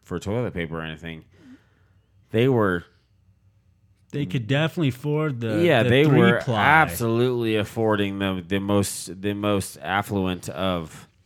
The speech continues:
Speaker 1: toilet paper. And, uh, they were, st-, he was still just kinda shitting and wiping in the toi-, in the,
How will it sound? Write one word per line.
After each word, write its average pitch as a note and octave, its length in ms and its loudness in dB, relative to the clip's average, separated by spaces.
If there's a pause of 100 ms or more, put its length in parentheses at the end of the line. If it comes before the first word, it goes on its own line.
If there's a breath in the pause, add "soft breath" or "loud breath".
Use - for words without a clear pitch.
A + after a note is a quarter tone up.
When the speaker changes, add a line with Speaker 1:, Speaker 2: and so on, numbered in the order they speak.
(140)
Speaker 1:
toilet A2 320 -4
paper. D2+ 340 -10 (1700 soft breath)
And, B2+ 480 -2
uh, A#2 380 0 (360 loud breath)
they A#2 320 -6
were, B2 140 -2
st-, B2+ 320 -8
he B2 120 -2
was B2 160 0
still D#3 320 -2
just G#2 280 -8
kinda A2+ 220 -4
shitting G#2+ 640 -8
and F#2+ 240 -8
wiping G#2+ 440 -2
in F#2 200 -8
the F2 80 -10
toi-, A#2+ 340 -6
in F2+ 240 -6
the, E2+ 320 -6